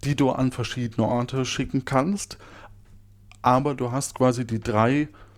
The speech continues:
äh, Bewegungskarten, also ich gehe in die Garage oder ich gehe dahin oder dahin,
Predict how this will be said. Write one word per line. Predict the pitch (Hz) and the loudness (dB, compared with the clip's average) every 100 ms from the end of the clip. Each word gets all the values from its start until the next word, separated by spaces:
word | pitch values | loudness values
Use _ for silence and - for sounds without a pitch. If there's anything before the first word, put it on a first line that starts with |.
| - - - - | -20 -20 -20 -10
äh, | - 113 110 | -2 2 2
Bewegungskarten, | 101 120 120 160 156 127 - 110 104 - | 2 2 2 0 0 -2 0 2 2 0
also | 139 113 113 117 | -2 -2 0 -2
ich | 113 - | -4 -2
gehe | 120 | 0
in | 117 | 0
die | 110 | -2
Garage | 104 107 101 107 131 143 - | -2 -2 0 0 0 0 0
oder | 117 - | 0 -2
ich | 107 - | -6 -2
gehe | 117 110 107 - - | 0 2 0 -4 -12
dahin | - 117 110 107 113 123 | -8 -2 0 2 0 -2
oder | 110 107 | -2 -4
dahin, | 104 107 143 117 135 | -2 -2 0 0 0